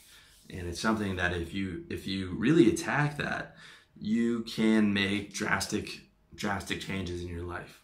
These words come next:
Okay, I'm, I'm talking to you as someone who is very depressed at twenty and from someone who is at thirty-four,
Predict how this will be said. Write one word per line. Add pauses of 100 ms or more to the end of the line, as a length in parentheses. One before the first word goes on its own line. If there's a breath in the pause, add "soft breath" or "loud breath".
Okay,
I'm,
I'm
talking
to
you (360 loud breath)
as
someone
who
is
very
depressed
at
twenty (420 loud breath)
and (120)
from
someone
who
is
at
thirty-four,